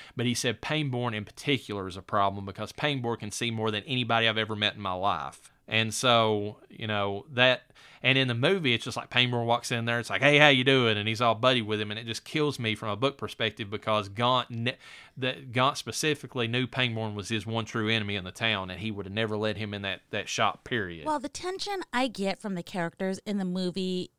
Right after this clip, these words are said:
Speaker 2: here is one positive. I don't remember the book so much, so obviously that doesn't faze me.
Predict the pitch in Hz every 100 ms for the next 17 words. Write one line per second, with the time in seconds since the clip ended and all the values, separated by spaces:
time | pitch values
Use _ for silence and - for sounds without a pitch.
0 | _ - 262 269 240 175 185 196 190 180
1 | 143 139 139 131 135 - _ - 240 269
2 | 269 254 - 220 214 196 196 196 190 -
3 | 180 185 185 175 - _ _ - 196 175
4 | 165 165 - 180 175 175 170 - 175 160
5 | 143 147 139 135 160 135 139 123 131